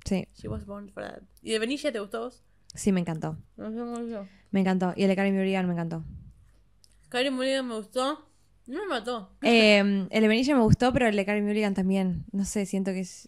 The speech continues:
Speaker 2: A mí me gustaron mucho los vestuarios de Benicia.
Speaker 1: Sí.
Speaker 2: Ya te dije.
Speaker 1: Ese
Speaker 2: Valentina tiene,
Speaker 1: vestido.
Speaker 2: Valentina tiene un casamiento azul y
Speaker 1: Tiene
Speaker 2: yo
Speaker 1: un
Speaker 2: le dije,
Speaker 1: casamiento.
Speaker 2: "Esto es lo que tenés que hacerte". O sea, vos
Speaker 1: Esa
Speaker 2: vas a
Speaker 1: cadena,
Speaker 2: eh.
Speaker 1: sí, esa body chain que va arriba del vestido.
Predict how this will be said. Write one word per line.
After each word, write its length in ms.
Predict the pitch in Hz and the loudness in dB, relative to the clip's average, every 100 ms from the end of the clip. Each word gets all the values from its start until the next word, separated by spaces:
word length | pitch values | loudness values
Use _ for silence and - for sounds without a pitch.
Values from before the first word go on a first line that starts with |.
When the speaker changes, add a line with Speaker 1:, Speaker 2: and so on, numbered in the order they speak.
| _ | _
Speaker 2:
A 100 | 240 | 2
mí 80 | 269 | 2
me 80 | 294 | 2
gustaron 240 | 269 240 | 0 -2
mucho 180 | 240 262 | -2 -4
los 100 | 240 | -4
vestuarios 360 | 220 214 196 | -6 -6 -6
de 100 | 202 190 | -6 -6
Benicia. 380 | 190 190 190 _ | -10 -14 -20 _
Speaker 1:
Sí. 320 | - - 180 - _ _ _ _ _ _ _ _ _ _ _ _ - _ | -16 -10 -10 -12 _ _ _ _ _ _ _ _ _ _ _ _ -20 _
Speaker 2:
Ya 120 | 226 | -10
te 80 | 190 | -6
dije. 240 | 196 196 180 | -8 -8 -16
Speaker 1:
Ese 1000 | - _ _ - - _ _ _ _ 214 | -18 _ _ -20 -20 _ _ _ _ 0
Speaker 2:
Valentina 280 | 226 214 226 | 4 6 8
tiene, 160 | 254 240 | 8 8
Speaker 1:
vestido. 400 | - 240 240 262 | 4 6 10 12
Speaker 2:
Valentina 300 | 254 233 302 | 12 10 8
tiene 140 | 302 | 6
un 60 | 285 | 2
casamiento 420 | 285 269 254 285 | 2 2 4 2
azul 160 | 262 262 | 4 4
y 80 | |
Speaker 1:
Tiene 40 | 240 | 6
Speaker 2:
yo 120 | 240 | 6
Speaker 1:
un 60 | 240 | 6
Speaker 2:
le 60 | |
dije, 240 | 220 240 233 | 8 8 10
Speaker 1:
casamiento. 80 | 240 | 6
Speaker 2:
"Esto 120 | - | 8
es 40 | 277 | 4
lo 60 | 214 | 4
que 60 | |
tenés 140 | 208 254 | 2 0
que 60 | |
hacerte". 320 | 220 214 190 | 2 0 -2
O 60 | 185 | -6
sea, 240 | 190 185 | -4 -4
vos 200 | 190 226 240 | -4 -4 0
Speaker 1:
Esa 180 | 240 233 | 2 4
Speaker 2:
vas 20 | |
a 40 | 233 | 6
Speaker 1:
cadena, 640 | 214 214 208 190 233 202 | 6 6 4 0 0 0
Speaker 2:
eh. 60 | |
Speaker 1:
sí, 140 | 220 214 | 0 -2
esa 200 | 208 208 | -2 -2
body 260 | 208 202 196 | -2 -4 -6
chain 380 | 208 190 190 | -8 -10 -10
que 100 | 196 | -6
va 120 | 180 185 | -2 -2
arriba 200 | 190 185 | -2 -4
del 80 | 185 | -4
vestido. 480 | 190 202 180 175 | -8 -8 -8 -10